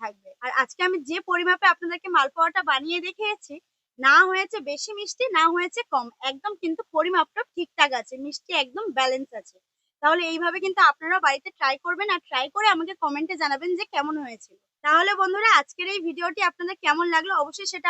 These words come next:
আমাকে জানাবেন কমেন্টে। আর ভালো লাগলে একটা লাইক আর শেয়ার করতে ভুলবেন না। আর আমার YouTube চ্যানেলটিকে এখনো পর্যন্ত যারা সাবস্ক্রাইব করেনি, অবশ্যই এই YouTube চ্যানেলটিকে সাবস্ক্রাইব করে আর Facebook পেজটিকে ফলো করে আমার পাশে থাকবেন। তাহলে দেখা হচ্ছে পরবর্তী নতুন একটা ভিডিও নিয়ে। ততক্ষণ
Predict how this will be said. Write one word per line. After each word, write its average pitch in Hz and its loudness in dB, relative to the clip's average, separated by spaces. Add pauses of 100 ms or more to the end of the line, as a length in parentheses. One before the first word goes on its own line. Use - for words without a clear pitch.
আমাকে 320 -2 (100)
জানাবেন 269 -2 (100)
কমেন্টে। 349 0 (220)
আর 262 -2 (100)
ভালো 285 2
লাগলে 359 0
একটা - -12 (100)
লাইক 269 2
আর 370 -8
শেয়ার 302 0
করতে 339 -2
ভুলবেন 370 -2
না। 349 6 (520)
আর 262 2 (100)
আমার 320 2 (100)
YouTube 330 -6
চ্যানেলটিকে 359 -2
এখনো 349 -4
পর্যন্ত 370 -6 (100)
যারা 330 0 (100)
সাবস্ক্রাইব 320 -2
করেনি, 311 -2
অবশ্যই 339 -6
এই 349 -4
YouTube 320 -12
চ্যানেলটিকে 339 -2
সাবস্ক্রাইব 359 -4 (120)
করে 294 -2 (420)
আর 262 -4 (100)
Facebook 311 -2
পেজটিকে 359 -8
ফলো 302 2
করে 330 0
আমার 403 2
পাশে 285 0
থাকবেন। 220 -14 (420)
তাহলে 311 2 (120)
দেখা 285 2
হচ্ছে 381 -4 (100)
পরবর্তী 339 -2 (100)
নতুন 339 -6
একটা 370 -12
ভিডিও 359 -2
নিয়ে। 349 -4
ততক্ষণ 330 -12